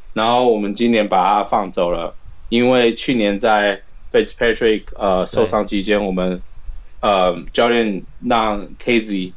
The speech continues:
Speaker 1: 呃，Damontae Casey 上场去做那个 Min-，呃，Fitzpatrick 的工作，其实他做得很不错，然后他，他，呃，Damontae Casey 又是一个可以打，呃，in-box safety 的角色，所以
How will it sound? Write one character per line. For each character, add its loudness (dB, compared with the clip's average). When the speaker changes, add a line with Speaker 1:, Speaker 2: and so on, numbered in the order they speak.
Speaker 1:
呃， 2
Damontae 0
Casey 0
上 -2
场 -4
去 2
做 4
那 2
个 0
Min-， 0
呃， 0
Fitzpatrick 0
的 2
工 0
作， 2
其 -2
实 0
他 0
做 0
得 0
很 -6
不 -10
错， -2
然 -4
后 2
他， 0
他， 0
呃， 0
Damontae 0
Casey 0
又 4
是 -2
一 2
个 0
可 0
以 2
打， -2
呃， 0
in-box 2
safety 2
的 2
角 0
色， 0
所 2
以 2